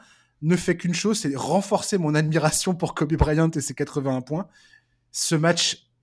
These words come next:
clairement, était complètement ahurissant. Et je sais pas si on se rend compte de la, de la, de l'exploit physique et mental que ça représente de marquer quatre-vingts points dans un match, euh,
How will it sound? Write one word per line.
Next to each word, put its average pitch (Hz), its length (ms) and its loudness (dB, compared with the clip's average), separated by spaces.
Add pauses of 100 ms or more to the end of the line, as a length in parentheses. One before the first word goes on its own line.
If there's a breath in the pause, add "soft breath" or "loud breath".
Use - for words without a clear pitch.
(100)
clairement, 175 440 2
était 120 200 -4
complètement 143 680 -6
ahurissant. 131 640 -6 (840)
Et 123 80 -6
je 117 60 -4
sais - 100 -2
pas 180 120 0
si 180 120 -4
on 147 60 0
se - 80 -10
rend 139 100 -6
compte 156 240 -2
de 127 80 -4
la, 107 220 -10 (600 loud breath)
de 120 160 -8
la, 113 160 -6
de 104 160 -6
l'exploit 175 640 0
physique 233 800 -6
et 156 60 4
mental 170 500 2
que 139 100 -8
ça 131 140 -8
représente 131 440 -6
de 123 80 -4
marquer 117 280 -8
quatre-vingts 123 460 -10
points 139 180 -8
dans 123 200 -6
un 123 60 -6
match, 135 340 -4
euh, 107 220 -10